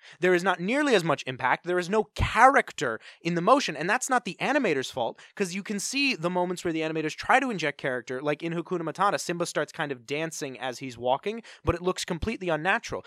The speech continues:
because, uh, the concept is to make the animals look totally real, and totally real animals don't dance. So on a conceptual level, why are we trying to tell this larger-than-life Shakespearean dramatic story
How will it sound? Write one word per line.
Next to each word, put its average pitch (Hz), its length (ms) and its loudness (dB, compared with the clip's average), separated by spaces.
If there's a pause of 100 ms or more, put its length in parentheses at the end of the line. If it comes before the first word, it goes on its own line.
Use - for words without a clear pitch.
(180)
because, 160 480 -2
uh, 160 360 6
the 143 240 -12
concept 233 760 0
is 151 120 -6
to 170 100 -10
make 156 160 -6
the 160 80 -2
animals 156 260 -2
look 185 220 -2
totally 165 420 2
real, 302 280 4 (160)
and 190 140 0
totally 302 320 8
real 190 180 6
animals 170 320 2
don't 170 220 0
dance. 302 240 2 (180)
So 240 160 2
on 226 120 6
a 240 40 0
conceptual 240 560 -2
level, 180 240 0
why 175 160 4
are 277 80 6
we 269 80 -2
trying 214 280 -2
to 190 80 -8
tell 269 280 2
this 185 180 -2
larger-than-life 214 680 2
Shakespearean 233 680 -2
dramatic 170 420 2
story 160 360 4